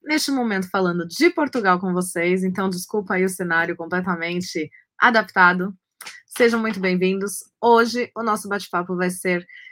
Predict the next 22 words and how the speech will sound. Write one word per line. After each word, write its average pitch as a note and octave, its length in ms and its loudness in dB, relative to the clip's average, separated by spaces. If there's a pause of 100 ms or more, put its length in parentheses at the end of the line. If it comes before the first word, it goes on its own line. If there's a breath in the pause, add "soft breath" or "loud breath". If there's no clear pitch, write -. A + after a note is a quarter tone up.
(120 loud breath)
com F4+ 180 4
uma F4 100 4
engenheira C4+ 340 0
civil, F#3+ 640 0
minha C#4 380 0
amiga G3 520 0
maravilhosa, F#3+ 960 0
a G3 140 -2
Ana, F#3 400 0 (400 loud breath)
e B3 140 2
ela A3 160 6
vai A#3 120 0
contar A#3 220 -4
um A#3 60 -2
pouquinho A#3 320 -6
pra A3 120 -4
ela, F#3 240 -2 (160)
pra F#3 140 2
gente F3+ 260 -2
da F3+ 120 -2
trajetória F#3 580 -2
dela, E3 280 -2